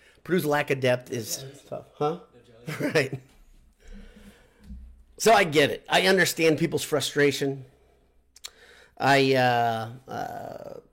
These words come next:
Speaker 1: I get it, but it's time to, uh, it's either, uh, either you can do what a lot of Purdue fans just say, "Well, I've, I've gotten to the point where I just say,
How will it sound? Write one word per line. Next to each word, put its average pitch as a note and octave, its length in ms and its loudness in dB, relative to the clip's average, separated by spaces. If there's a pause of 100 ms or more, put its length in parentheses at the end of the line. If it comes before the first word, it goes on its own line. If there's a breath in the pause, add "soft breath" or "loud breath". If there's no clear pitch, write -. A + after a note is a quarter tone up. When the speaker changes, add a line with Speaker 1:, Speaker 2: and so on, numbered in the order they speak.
Speaker 1:
I C#3 60 -6
get C3 180 2
it, B2 180 -4
but A#2 260 -6
it's - 220 -12
time A#2+ 280 -2
to, A2+ 300 -8
uh, G#2 300 -10
it's - 160 -12
either, A#2+ 340 -2 (1000 soft breath)
uh, - 240 -12 (1300)
either D#3 160 2
you D3+ 120 0
can C3+ 100 -2
do D3+ 120 4
what D3+ 120 4
a C3+ 40 4
lot C3+ 180 6
of C3 60 -2
Purdue C#3+ 180 0
fans C3+ 320 0
just B2+ 120 -6
say, C3 140 -4
"Well, E3+ 180 0
I've, A#2 260 -4
I've A2+ 180 -6
gotten A#2 160 -8
to A#2+ 80 -6
the - 40 -20
point - 160 -6
where A#2+ 120 -4
I A2 60 -6
just A2+ 300 -12
say, G#2 460 -8